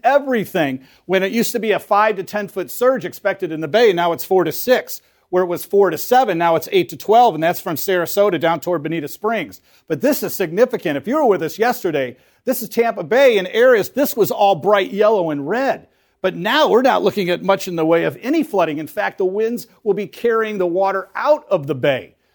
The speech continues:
But to the south, where they swing back around, this is Charlotte Harbor.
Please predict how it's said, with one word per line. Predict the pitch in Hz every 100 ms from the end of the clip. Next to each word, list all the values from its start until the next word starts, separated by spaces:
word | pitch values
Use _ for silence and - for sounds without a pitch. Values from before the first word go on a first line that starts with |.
| _ _
But | - 135
to | 175
the | 143
south, | - 220 226 165 - - _ -
where | 160
they | 151
swing | 139 - 170 180
back | 156 147 143
around, | 139 165 190 131 107 98 _ _ _
this | 127 185 190 139 - - _ _ _ -
is |
Charlotte | - 202 160 135 127
Harbor. | 165 151 98 80